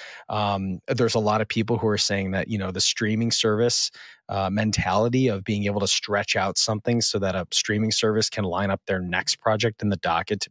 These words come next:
keep you as a subscriber, all of this makes sense. I'm with it all, right? But I just think in regards to how we've always kind of, like, the, especially on this podcast, we have been pining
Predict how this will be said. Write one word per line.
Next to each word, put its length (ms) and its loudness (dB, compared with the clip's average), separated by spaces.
keep 200 -4
you 100 2
as 160 0
a 160 -2
subscriber, 800 2
all 180 6
of 120 -2
this 180 0
makes 200 0
sense. 320 -4
I'm 140 2
with 280 0
it 80 0
all, 220 -4
right? 220 0
But 160 0
I 140 4
just 260 -2
think 220 0
in 80 -2
regards 440 0
to 80 -4
how 200 0
we've 400 -2
always 300 0
kind 180 -2
of, 180 -2
like, 180 -2
the, 100 -8
especially 380 2
on 60 2
this 100 2
podcast, 500 0
we 140 4
have 140 2
been 180 0
pining 580 -2